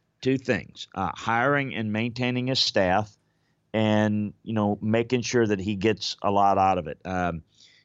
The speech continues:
getting a, you know, a, a couple of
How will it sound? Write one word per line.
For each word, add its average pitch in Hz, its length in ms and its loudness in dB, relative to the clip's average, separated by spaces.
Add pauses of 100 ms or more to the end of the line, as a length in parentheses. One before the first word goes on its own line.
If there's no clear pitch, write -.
(220)
getting 117 440 0
a, 92 560 0
you 95 140 -6
know, 90 140 -2
a, 87 280 -2
a 82 280 -4 (680)
couple - 360 -4
of 80 80 -2